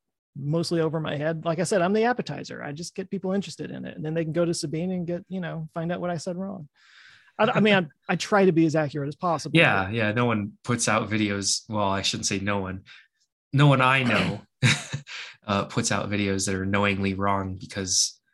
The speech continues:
Speaker 2: they just wanna make money or whatever.
Speaker 1: Yeah, yeah. <laughs> I'm sure somebody's doing it, but
Speaker 2: Yeah, yeah, yeah, that's why I
Speaker 1: <laughs>
Speaker 2: said I had to clarify.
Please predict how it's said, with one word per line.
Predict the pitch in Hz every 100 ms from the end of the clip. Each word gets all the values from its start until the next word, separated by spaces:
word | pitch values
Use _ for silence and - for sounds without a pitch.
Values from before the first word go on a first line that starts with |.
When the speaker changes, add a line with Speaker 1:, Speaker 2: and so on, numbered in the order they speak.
| _ _ -
Speaker 2:
they |
just | 95 95
wanna | 101
make | 101 98 107
money | 104 104 92
or | 92
whatever. | 95 95 92 95
Speaker 1:
Yeah, | 65 50 - - -
yeah. | - 143 127 _ _
<laughs> | _ _ _ _
I'm | 135 - _
sure | 143 156
somebody's | - - -
doing | - - -
it, | - -
but | 143
Speaker 2:
Yeah, | 131
yeah, | 123 120 117
yeah, | - 110 110
that's | 110 117
why | 107
I |
Speaker 1:
<laughs> | -
Speaker 2:
said | 107 107 -
I | 107
had | 107
to | 104
clarify. | - 123 107 104 104 95